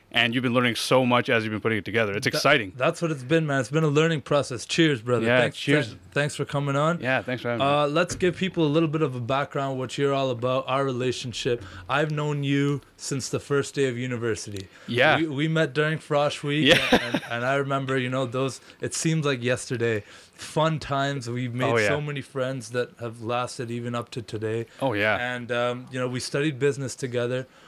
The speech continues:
Speaker 2: We had some rough times in university, but we survived. We came out on
Speaker 1: Hundred percent.
Speaker 2: top. And, uh, now you're, you're leading a pretty successful career already.
Speaker 1: Yeah.
Speaker 2: Let's talk about
Speaker 1: Thanks,
Speaker 2: it a
Speaker 1: man.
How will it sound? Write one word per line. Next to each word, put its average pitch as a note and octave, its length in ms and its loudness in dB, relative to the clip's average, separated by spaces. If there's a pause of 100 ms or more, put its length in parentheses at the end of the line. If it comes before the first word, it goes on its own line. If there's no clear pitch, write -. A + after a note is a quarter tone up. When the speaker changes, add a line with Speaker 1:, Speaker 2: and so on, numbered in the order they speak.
(140)
Speaker 2:
We B2 80 -2
had C#3+ 140 0
some C#3+ 200 -4
rough D3+ 220 2
times D#3 400 -2
in D3+ 100 0
university, D3+ 720 0
but C#3 140 0
we C3+ 160 0
survived. C3 580 0
We B2+ 60 -6
came C3+ 320 -4
out C3 120 2
on C3+ 100 0
Speaker 1:
Hundred A#2+ 120 -2
percent. G#2 40 -4
Speaker 2:
top. C#3 320 0 (380)
And, C#3 360 -2
uh, C#3 220 2
now D#3 360 2
you're, D3+ 460 0 (140)
you're C3+ 360 -2 (300)
leading D3 340 -2
a C#3 40 -2
pretty D#3 240 -2
successful D3+ 580 -4
career D#3+ 480 2
already. D3 400 2 (140)
Speaker 1:
Yeah. C3 260 2
Speaker 2:
Let's C#3 100 -10
talk E3+ 280 4
about D3+ 240 4
Speaker 1:
Thanks, C#3 40 -2
Speaker 2:
it B2+ 40 -2
a - 20 -2
Speaker 1:
man. A2+ 80 4